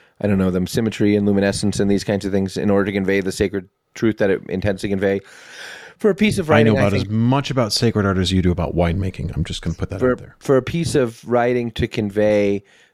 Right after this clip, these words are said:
Speaker 1: the truth which it intends to convey or to convince of the argument it intends to convince, I do think that entertainment and being entertaining, being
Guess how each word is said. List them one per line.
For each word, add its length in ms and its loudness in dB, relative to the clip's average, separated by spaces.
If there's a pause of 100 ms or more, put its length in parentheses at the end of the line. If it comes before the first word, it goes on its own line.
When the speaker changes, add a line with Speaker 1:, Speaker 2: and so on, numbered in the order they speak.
(100)
Speaker 1:
the 160 0
truth 480 -2
which 180 -2
it 120 0
intends 360 -2
to 80 -2
convey 400 0
or 120 2
to 80 -4
convince 400 -2
of 100 -2
the 100 0
argument 320 0
it 60 0
intends 360 -6
to 100 -10
convince, 360 -8 (400)
I 60 0
do 120 2
think 200 -2
that 220 -2 (880)
entertainment 920 -2
and 160 -10 (120)
being 300 0
entertaining, 720 -2
being 360 -4